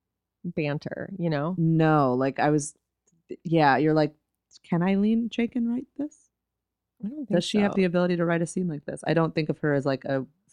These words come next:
Speaker 2: fast-paced comedy jokes, joke slinging
Speaker 1: Mm-mm.
Speaker 2: writer, you know?
Speaker 1: And they genuinely looked like they were thinking. Like, I know
Speaker 2: Yeah.
Speaker 1: that that's what actors do, but
Speaker 2: No, but they felt
Speaker 1: uh,
Speaker 2: really present in the moment.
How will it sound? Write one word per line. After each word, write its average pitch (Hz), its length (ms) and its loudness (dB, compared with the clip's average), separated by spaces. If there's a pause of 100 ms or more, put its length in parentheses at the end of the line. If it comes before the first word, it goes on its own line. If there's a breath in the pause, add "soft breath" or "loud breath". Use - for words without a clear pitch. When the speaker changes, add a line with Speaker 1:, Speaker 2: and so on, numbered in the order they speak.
Speaker 2:
fast-paced 135 500 0
comedy 131 600 0
jokes, - 560 -4 (240)
joke 139 340 -2
slinging 139 440 0
Speaker 1:
Mm-mm. 131 80 0
Speaker 2:
writer, 120 320 0
you 120 140 0
know? 123 180 -2 (800)
Speaker 1:
And 269 160 2
they 311 80 2
genuinely 285 520 2
looked 196 240 0
like 208 140 -2
they 170 120 0
were 156 140 2
thinking. 160 760 -4 (140)
Like, - 340 -6 (800)
I 180 80 4
know 185 140 6
Speaker 2:
Yeah. 185 60 2
Speaker 1:
that 156 100 -2
that's 160 200 -2
what - 100 -2
actors 156 420 -2
do, 170 360 -2
but 143 280 -6
Speaker 2:
No, 240 80 8
but 220 100 4
they 269 120 6
felt 285 340 4
Speaker 1:
uh, 254 40 8
Speaker 2:
really 254 200 8
present 180 440 2
in 151 140 2
the 147 60 2
moment. 151 600 2